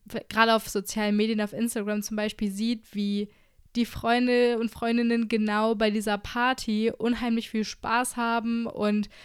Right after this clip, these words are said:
man dann irgendwie Geschichten hört, was für krasse Sachen passiert sind. Und ja, ich glaube, oder das habe ich auch selber,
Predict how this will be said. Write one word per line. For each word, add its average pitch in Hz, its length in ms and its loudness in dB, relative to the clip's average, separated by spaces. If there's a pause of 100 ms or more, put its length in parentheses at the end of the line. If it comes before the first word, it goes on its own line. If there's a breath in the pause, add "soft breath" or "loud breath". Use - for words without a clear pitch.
(240 loud breath)
man 254 100 0
dann 269 160 0
irgendwie 262 300 -2
Geschichten 254 500 -2
hört, 226 300 2
was 220 600 -2
für 233 360 0
krasse - 680 -6
Sachen 226 320 -4
passiert 226 480 -4
sind. 247 380 0 (580 loud breath)
Und 226 640 2 (320)
ja, 226 540 2 (1040)
ich - 240 -4
glaube, 269 560 4 (180)
oder 220 200 4
das 214 260 -2
habe 240 140 0
ich - 140 -4
auch 196 100 -6
selber, 226 640 0